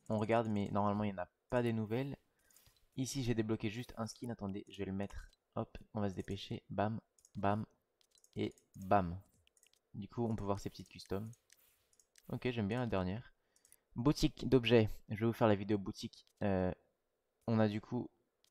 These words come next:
un nouveau pack. Ok, Mecha Pop. Et après, on n'a rien d'autre. Oh, j'ai eu peur. <laughs> J'ai cru voir un skin, euh, carrière, du coup, il n'y a rien. Et V-Buck, le truc de l'Ukraine. Et mode de jeu aussi,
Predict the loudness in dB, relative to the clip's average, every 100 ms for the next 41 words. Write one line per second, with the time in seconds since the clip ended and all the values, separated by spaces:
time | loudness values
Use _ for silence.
0 | _ 2 4 4 2 4 4 2 0 -6
1 | -4 0 0 2 2 2 2 -2 -6 -20
2 | -20 -20 -20 _ 2 4 4 2 4 4
3 | 2 2 2 0 -4 -18 _ _ _ _
4 | _ _ _ _ -4 -2 -2 -2 -2 2
5 | 2 2 0 0 0 0 -2 -6 -6 -4
6 | -4 -10 _ _ -2 2 4 2 -2 -4
7 | 2 4 2 0 -2 0 2 4 2 0
8 | -12 -20 _ _ -8 -6 -2 -4 -4 -6
9 | -2 0 0 0 -2 -6 _ _ -20 -20
10 | -20 _ _ 4 8 10 10 8 6 2
11 | 0 -2